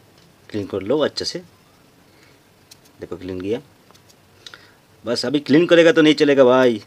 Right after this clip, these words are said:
आपको देखा रहे हम क्या करने का। और इसको ऐसा था ना, ऐसा रखो इसको ना, थोड़ा ऐसा घुसाओ इसको। देखो जो इधर एक पिन है ना,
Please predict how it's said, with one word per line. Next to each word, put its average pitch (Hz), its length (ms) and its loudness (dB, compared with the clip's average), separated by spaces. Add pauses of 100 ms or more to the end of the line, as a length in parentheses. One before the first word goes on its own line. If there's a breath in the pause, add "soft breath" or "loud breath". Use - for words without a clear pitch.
(120)
आपको 123 280 -2
देखा 117 260 0
रहे 127 120 2
हम 107 100 -4
क्या 101 180 -4
करने 90 260 -8
का। 87 80 -12
और 82 160 -12 (680 soft breath)
इसको 98 280 -6 (580)
ऐसा 104 180 -8
था 101 180 -4
ना, 117 100 -6
ऐसा 98 220 -4
रखो 95 240 -8
इसको 95 220 -8 (600)
ना, 156 120 0 (180)
थोड़ा 120 120 2 (160)
ऐसा 120 180 0
घुसाओ 101 360 -2
इसको। - 300 -8 (140)
देखो 101 240 -8
जो 101 160 -4
इधर 107 160 -2
एक 95 240 -8
पिन 104 140 -4
है 98 160 -4
ना, 135 140 -8